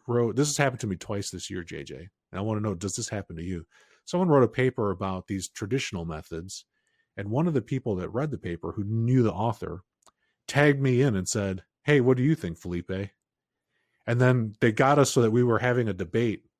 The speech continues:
on LinkedIn about this traditional method, and the person in their paper had just talked all kinds of smack on,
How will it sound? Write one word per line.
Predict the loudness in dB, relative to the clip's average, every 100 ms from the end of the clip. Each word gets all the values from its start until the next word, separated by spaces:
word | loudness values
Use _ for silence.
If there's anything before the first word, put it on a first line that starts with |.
| _
on | -8 -4 -2
LinkedIn | -2 -2 -2 -2 -6 -14 _ _ _ _
about | -6 0 0 0 -6 _ _ -4
this | -4
traditional | 0 2 2 2 2
method, | 0 0 0 -2 -8 _ -8
and | -6
the | 0
person | 2 4 2 -2
in | -2 2
their | 4
paper | 4 2 2 -2
had | -4 -8 -6
just | -4 -4
talked | -2 -2 -2
all | -2 0
kinds | 0 -2 -2
of |
smack | -4 -2 -2 -4 -6
on, | -8 -8